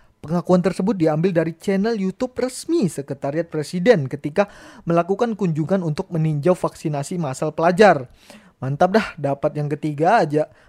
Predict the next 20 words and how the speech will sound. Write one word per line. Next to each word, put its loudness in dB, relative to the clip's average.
Padahal 2
masih 0
banyak 2
loh 0
masyarakat -2
yang -2
belum -2
dapat -2
vaksinasi -8
pertama. -6
Antri -2
pula, 2
waduh. -4
Oke, 0
dan 8
dalam 8
video 6
tersebut, 2
Gubernur 2
Kaltim, -2